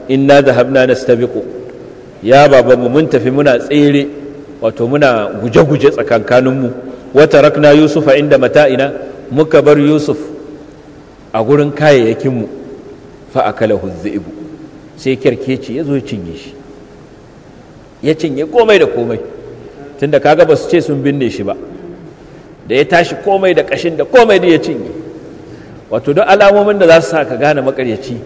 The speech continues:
a fili suke. Suka ce sai kerkeci ya cinye shi.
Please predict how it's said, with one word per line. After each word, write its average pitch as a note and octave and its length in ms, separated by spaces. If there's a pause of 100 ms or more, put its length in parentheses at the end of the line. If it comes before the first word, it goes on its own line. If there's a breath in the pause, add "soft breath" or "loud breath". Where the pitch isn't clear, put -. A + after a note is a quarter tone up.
(180)
a - 60
fili C#3 260
suke. - 240 (1900)
Suka - 320
ce D3+ 160
sai D#3+ 380
kerkeci D3+ 640
ya C3+ 80
cinye C#3 420
shi. A#2+ 220